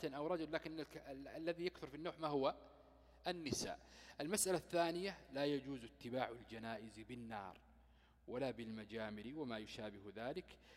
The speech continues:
لأن ذلك من أفعال الجاهلية. قال ابن عبد البر: ولا أعلم في خلافا في ذلك.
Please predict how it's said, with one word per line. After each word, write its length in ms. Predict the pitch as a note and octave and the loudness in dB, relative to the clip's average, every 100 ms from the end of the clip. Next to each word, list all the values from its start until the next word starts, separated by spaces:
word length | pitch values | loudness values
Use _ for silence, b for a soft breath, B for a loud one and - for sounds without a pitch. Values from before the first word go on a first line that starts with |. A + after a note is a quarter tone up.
| B A2 | B -8
لأن 420 | A2 C3 A#2+ A2+ | -4 -2 -2 -2
ذلك 440 | G#2+ B2+ C3 B2 | 0 0 0 -2
من 180 | A2 G#2 | -4 -6
أفعال 400 | G#2 - A#2+ A2+ | -8 -6 -4 -4
الجاهلية. 840 | G#2 G#2 G#2+ G2+ G#2+ A2+ C#3 F3+ - - | -8 -8 -8 -6 -8 -6 -6 -6 -8 -2
قال 220 | A#2 A2+ | 0 0
ابن 340 | G#2 G2+ G#2 - - B B B B - | -2 -8 -12 -12 -18 B B B B -8
عبد 240 | G#2+ G#2 | -8 -8
البر: 340 | G#2+ G#2 C3+ - | -10 -8 -8 -6
ولا 440 | B2 A2+ A2 B2 | -4 -4 -6 -2
أعلم 520 | A2 A2 G#2+ A#2 A#2 G#2+ | -2 -2 -6 -6 -4 -8
في 240 | A2 F#2+ | -12 -14
خلافا 500 | - G#2+ B2 C3 D#3+ | -10 -6 -6 -6 -10
في 240 | - G#2 | -10 -12
ذلك. 400 | G2 F#2+ F#2 F#2 | -6 -4 -4 -8